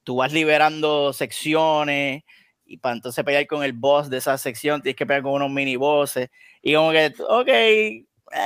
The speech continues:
otro juego más de eso, tienes que darme algo, tienes que engancharme con algo o visual o es-,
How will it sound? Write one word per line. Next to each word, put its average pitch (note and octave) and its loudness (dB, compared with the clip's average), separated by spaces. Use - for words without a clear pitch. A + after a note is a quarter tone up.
otro G3+ 4
juego A#3 4
más A3 2
de A#3+ 2
eso, A3+ -2
tienes E3 0
que A3 0
darme G#3+ 4
algo, G#3+ 2
tienes F3 -2
que - -8
engancharme G#3 0
con G3 0
algo G3 0
o D3+ 4
visual E3+ 2
o D3+ 4
es-, C#3 -2